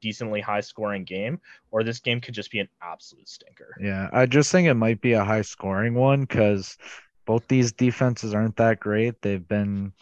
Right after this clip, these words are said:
Speaker 2: close to the bottom of the league all year, and the Giants at least know how to use Saquon, and Danny Dimes has been competent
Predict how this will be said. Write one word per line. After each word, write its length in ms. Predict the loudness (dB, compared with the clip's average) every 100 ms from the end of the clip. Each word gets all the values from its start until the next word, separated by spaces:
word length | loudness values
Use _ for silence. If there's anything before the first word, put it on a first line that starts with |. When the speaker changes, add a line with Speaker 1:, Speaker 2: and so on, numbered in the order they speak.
| _ -8
Speaker 2:
close 320 | -2 -2 -2
to 80 | -4
the 80 |
bottom 400 | -2 0 0 0
of 80 | -2
the 60 | -2
league 320 | -4 -4 -2
all 180 | 0 0
year, 400 | -2 -2 -2 -4 -10 -20 -8
and 520 | 0 0 0 -2 -6 -12 _ _ _ _ _ _ _ _ _ _ _ _ _
the 80 | 0
Giants 400 | 6 6 6 4
at 100 | 6
least 260 | 4 2
know 200 | 0 0
how 160 | 2 0
to 100 | -2
use 240 | -2 -6
Saquon, 720 | -6 -4 -4 -2 0 2 0 -4 _ _ _ _ _
and 480 | -2 0 2 -2 -6 -12 _ _ _ _ _ _ -12 2
Danny 340 | 4 4 2
Dimes 600 | 2 2 4 2 -2 -4
has 180 | -6 -4
been 480 | 0 0 2 -2 -4
competent 800 | -6 -4 -2 -4 0 0 0 -6